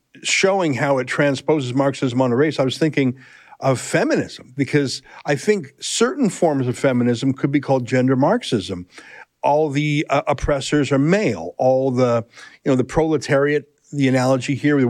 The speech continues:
for the working class would be women. And, you know, you have to be a male feminist. You have to renounce your toxic masculinity. So all the, all the language, you just transpose it and, and it just really clicks over,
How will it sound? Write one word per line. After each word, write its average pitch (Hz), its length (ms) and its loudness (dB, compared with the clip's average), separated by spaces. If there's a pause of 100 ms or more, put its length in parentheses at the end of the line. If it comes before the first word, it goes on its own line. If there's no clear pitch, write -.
(180)
for 135 140 -2
the 127 80 4
working 131 320 0
class 131 300 -2
would 143 120 0
be 160 200 0 (400)
women. 180 500 0 (120)
And, 120 540 0 (260)
you 147 100 2
know, 131 200 2
you 143 260 -2
have 135 200 0
to 139 80 0
be 131 180 0
a 127 60 2
male 139 420 2
feminist. 127 640 -2
You 123 80 -2
have 117 140 -6
to 120 100 -6
renounce 127 500 0
your 120 180 0 (340)
toxic - 520 -2
masculinity. 127 880 0 (200)
So 151 420 0 (640)
all 214 260 4
the, 175 360 2
all 208 280 2
the 185 120 0
language, 147 800 0
you 143 80 -2
just 196 260 -2
transpose 175 720 -2
it 147 160 0
and, 160 500 -2
and 156 160 2
it 151 80 0
just 170 240 -2
really 160 300 2
clicks - 420 -2
over, 143 480 0